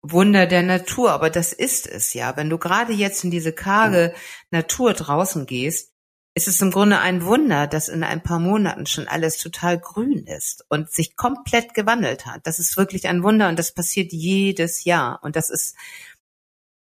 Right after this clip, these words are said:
Speaker 1: sich, sich dessen bewusst zu werden, das macht auch was mit dir selbst.
Speaker 2: Ja. Okay. Gehen wir mal weiter zur nächsten Übung. Die heißt Achtsamkeitsübung des Riechens.
Speaker 1: Genau.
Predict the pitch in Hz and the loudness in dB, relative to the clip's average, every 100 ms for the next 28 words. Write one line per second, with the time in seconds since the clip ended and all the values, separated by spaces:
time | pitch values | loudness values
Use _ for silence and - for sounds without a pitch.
0 | _ _ _ _ - 156 180 - - 170 | _ _ _ _ -6 0 2 2 2 4
1 | 214 214 202 180 175 247 - - 160 147 | 4 4 2 2 4 4 4 2 2 2
2 | 143 143 151 165 185 185 - - 165 - | 2 0 -2 0 0 -2 -4 -2 -2 -2
3 | 156 - - 147 156 151 185 143 - - | -2 -2 -4 -8 -4 2 2 2 -4 -8
4 | - - _ _ _ _ _ _ _ _ | -8 -16 _ _ _ _ _ _ _ _
5 | _ - 95 90 87 98 _ _ _ _ | _ -4 -2 -4 -10 -14 _ _ _ _
6 | _ _ _ _ _ _ _ _ _ - | _ _ _ _ _ _ _ _ _ -20
7 | - _ - - 160 92 - - - _ | -20 _ -8 0 0 0 -6 -16 -18 _
8 | - _ 107 98 117 120 131 120 117 - | -20 _ -10 0 2 4 2 4 2 2
9 | 107 - 107 104 - - - 90 107 131 | 0 2 4 2 0 -4 -6 -4 -4 -2
10 | 95 87 107 - - - 123 - 120 110 | -2 2 2 0 -2 -4 -2 0 0 2
11 | 107 101 - 107 98 101 92 - 85 87 | 2 2 0 0 0 0 0 0 0 -2
12 | 85 - 76 76 - - - _ _ _ | -2 -4 -6 -6 -4 -4 -6 _ _ _
13 | _ _ _ - 220 170 139 143 147 | _ _ _ -4 0 2 0 -4 -8